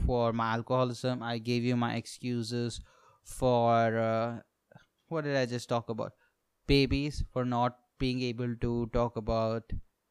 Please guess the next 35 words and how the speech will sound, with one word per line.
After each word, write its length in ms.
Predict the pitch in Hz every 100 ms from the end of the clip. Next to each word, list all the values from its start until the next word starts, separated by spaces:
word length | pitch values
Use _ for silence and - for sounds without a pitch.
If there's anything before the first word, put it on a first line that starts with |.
| _ _ -
uh, 40 | -
talk 220 | 131 120
to 80 | 127
babies 600 | 120 120 127 127 - - -
like 260 | 113 - - _ _ -
<laughs> 240 | - - -
every 240 | 139 127
human 360 | 127 135 127 127
being 240 | 131 120
does, 320 | 117 120 131 - - _ _ _ -
and 460 | 190 196 196 190 -
about 540 | 139 139 135 135 131 - 127
how 240 | 120 123 123
I 120 | 120
can't 260 | - 120 117
accept 340 | - 123 -
love. 160 | 123 - - - -
I 60 |
have 220 | 156 170 156
a 60 |
good 180 | 139 143
excuse 340 | 123 - 123
for 140 | - 113
everything, 500 | 113 117 117 - 98
all 80 | 117
right? 180 | 135
And 100 | 156
that's 200 | 170 151
what 100 | 156
life 240 | 139 113 120
is 100 | 113
all 160 | 110
about. 320 | 113 - - - _ _ _ _ _ _ _ _ - - -
And, 500 | 131 127 127 123 123
uh, 280 | 127 123